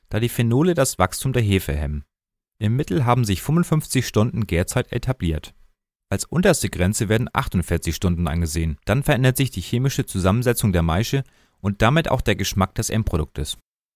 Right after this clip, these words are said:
Teilweise kann das durch das Mischen verschiedener Fässer später aber noch ausgeglichen werden.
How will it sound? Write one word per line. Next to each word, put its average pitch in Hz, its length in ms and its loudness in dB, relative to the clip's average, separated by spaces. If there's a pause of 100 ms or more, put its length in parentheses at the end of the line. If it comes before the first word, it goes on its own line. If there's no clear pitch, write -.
(160)
Teilweise 165 460 2
kann 143 220 2
das 147 300 2
durch 110 140 0
das 92 180 0
Mischen 151 340 0
verschiedener 131 460 -2
Fässer 123 340 2
später 90 360 -2
aber 110 120 0
noch 127 180 0
ausgeglichen 76 580 -4
werden. 71 280 -4